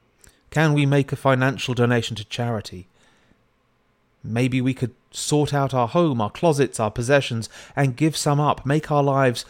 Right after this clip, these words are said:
more simple, less weighed down by materialism. Can we give up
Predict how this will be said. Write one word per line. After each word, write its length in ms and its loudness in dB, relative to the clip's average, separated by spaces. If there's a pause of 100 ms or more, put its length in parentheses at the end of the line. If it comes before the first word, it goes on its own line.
(180)
more 220 0
simple, 560 -6 (200)
less 360 -2
weighed 360 2
down 420 2
by 140 2
materialism. 840 -4 (920)
Can 140 0
we 100 2
give 240 0
up 300 -2